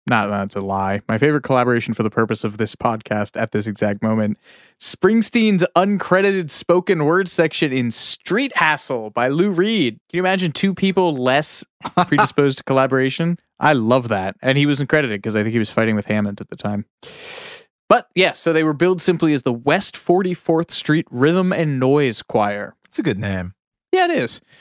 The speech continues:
Speaker 1: Uh, I gotta give Don some credit. He wanted to have the mixing of the song mirror the transition from the nineteen fifties to the sixties.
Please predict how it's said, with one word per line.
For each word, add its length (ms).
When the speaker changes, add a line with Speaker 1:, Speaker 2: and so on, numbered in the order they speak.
Speaker 1:
Uh, 340
I 60
gotta 160
give 220
Don 280
some 180
credit. 500
He 180
wanted 460
to 380
have 380
the 380
mixing 440
of 100
the 60
song 520
mirror 840
the 220
transition 720
from 160
the 40
nineteen 300
fifties 360
to 60
the 120
sixties. 720